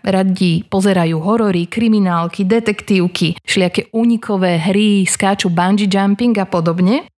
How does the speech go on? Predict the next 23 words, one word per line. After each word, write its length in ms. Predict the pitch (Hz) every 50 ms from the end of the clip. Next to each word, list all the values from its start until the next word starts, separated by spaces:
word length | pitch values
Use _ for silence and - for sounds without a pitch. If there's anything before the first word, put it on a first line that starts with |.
| _ _
No 160 | 214 196 190
ale 320 | 175 190 196 196 196 190
v 80 | 190 -
podstate 400 | - 240 233 - 277 262 - 254
teraz 240 | 240 262 262 262 226
rozmýšľam, 640 | 214 202 196 220 240 254 240 - - 220 208 208 202
že 240 | 196 190 175 170 - _ _ -
opäť 320 | 214 - 247 208 214 226
sme 80 | 214 202
tam, 320 | 208 - 202 202 202 208
kde 160 | 196 196 202
sme 160 | 202 214 208
boli 240 | 190 180 190 196 208
pri 160 | 190 - 196
tom 480 | 190 - - 196 185 185 185 185 185 -
rešpekte 640 | 196 190 190 214 - - - 254 - - - 208 180
a 80 | 170
napríklad 480 | 170 180 180 - 208 202 - 196 190 -
tej 80 | 202 185
pozitívnej 640 | - - 202 202 233 226 - 202 185 185 185 180
motivácii 640 | 180 185 190 - 220 180 170 175 - - - 185 180
strachom, 480 | - - - 170 202 - - 180 170 165
že 160 | 170 160 170